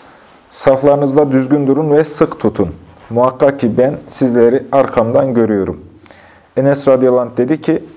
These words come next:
"Nitekim bizden her birimizin omuzunu yanındakinin omuzuna ve ayağını yanındakinin ayağına yapıştırdığını gördüm. Şayet sen gitsen ve bunu yapsan, onlardan birinin sanki hırçın katırlar gibi olduğunu görürsün."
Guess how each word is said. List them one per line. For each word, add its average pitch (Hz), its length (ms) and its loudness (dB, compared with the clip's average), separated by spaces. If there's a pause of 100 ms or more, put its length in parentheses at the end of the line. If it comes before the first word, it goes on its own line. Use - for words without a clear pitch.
"Nitekim 135 500 0
bizden 135 440 0
her 147 340 0
birimizin 127 520 0 (1000)
omuzunu 147 540 2 (160)
yanındakinin 143 680 2
omuzuna 110 540 0 (340)
ve 139 380 2
ayağını 135 420 4
yanındakinin 131 560 -2
ayağına 127 420 2
yapıştırdığını 117 640 -2
gördüm. 92 400 -2 (680)
Şayet 135 520 2
sen 135 240 -2
gitsen 123 400 0
ve 110 140 2
bunu 123 140 0
yapsan, 131 420 0 (120)
onlardan 127 520 2
birinin 117 220 -2
sanki 127 360 -2
hırçın 127 340 -2
katırlar 123 480 2
gibi 120 200 -2
olduğunu 113 400 0
görürsün." 90 480 -2